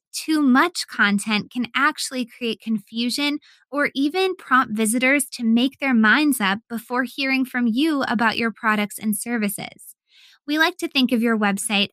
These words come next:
as a place to share a foundation of key information, enough information to prompt your website's visitors to reach out and connect with you. So what content should be on your website right away,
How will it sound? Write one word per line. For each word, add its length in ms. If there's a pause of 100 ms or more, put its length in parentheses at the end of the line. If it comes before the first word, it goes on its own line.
as 260
a 100
place 440
to 80
share 400
a 100
foundation 1040
of 180
key 320
information, 880 (400)
enough 480
information 760
to 120
prompt 580
your 140
website's 560
visitors 640
to 160
reach 400
out 260
and 180
connect 460
with 180
you. 300 (380)
So 340
what 340
content 680
should 240
be 180
on 160
your 160
website 500
right 400
away, 520